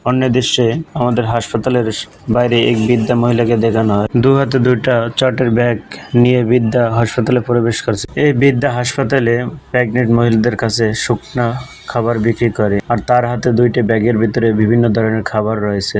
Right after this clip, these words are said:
তবে বিদ্যা খাবার বিক্রি করেছিল আর বারবার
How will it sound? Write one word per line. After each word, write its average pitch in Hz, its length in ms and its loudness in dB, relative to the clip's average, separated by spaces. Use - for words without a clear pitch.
তবে 123 200 0
বিদ্যা 113 340 0
খাবার 117 320 -2
বিক্রি 113 320 0
করেছিল 107 440 0
আর 107 220 2
বারবার 113 420 0